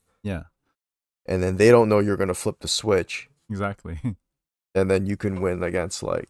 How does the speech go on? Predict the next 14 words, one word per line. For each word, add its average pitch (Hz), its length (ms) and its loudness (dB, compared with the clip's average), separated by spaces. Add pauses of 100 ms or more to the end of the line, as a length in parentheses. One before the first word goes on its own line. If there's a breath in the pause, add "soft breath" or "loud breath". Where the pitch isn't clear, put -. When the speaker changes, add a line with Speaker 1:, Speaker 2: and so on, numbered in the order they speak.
Speaker 2:
yeah, - 220 -4
so - 320 -10 (580)
Speaker 1:
Yeah, 85 100 0
Speaker 2:
I 101 60 6
Speaker 1:
just 101 100 4
Speaker 2:
had, 101 200 6
like, 92 100 2 (240)
Wasp 98 600 6 (400 soft breath)
Speaker 1:
<laughs> - 640 -18
Speaker 2:
and 85 440 -2
some - 380 -8
other 95 380 0
low 98 240 0
crappy 90 680 -2